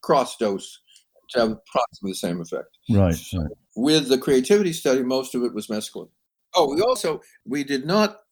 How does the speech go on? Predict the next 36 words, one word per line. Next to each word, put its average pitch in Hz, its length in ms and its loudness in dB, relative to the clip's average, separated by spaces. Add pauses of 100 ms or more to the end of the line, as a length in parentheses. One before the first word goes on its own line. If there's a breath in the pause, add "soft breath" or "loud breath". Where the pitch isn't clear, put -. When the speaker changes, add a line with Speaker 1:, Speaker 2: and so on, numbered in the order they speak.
(140)
Speaker 1:
with 160 160 0
our 147 160 2
clinical 240 500 0
patients, 117 680 -8 (640 soft breath)
we 143 200 -2
sometimes 156 720 0
would 156 240 2
add 131 440 -2
some 147 320 -2
kind 123 280 0
of 113 40 -2
an 113 60 -2
energizer 110 840 -2
Speaker 2:
Yeah, 127 200 4 (120)
that's 123 220 2
the 110 100 0
term 104 280 2
you 95 80 2
used. 85 360 0
Yes, 78 200 -4
I 90 80 0
remember. 85 280 -2
Speaker 1:
during 135 400 2 (200)
the 104 80 -12
early 151 320 2
part 127 240 0
of 120 80 0
the 120 60 0
day, 113 200 -2
simply 185 400 0
because 127 480 -2
this 113 180 -6
was 110 200 -2
a 104 120 -2
very, 107 400 0
very 95 300 -2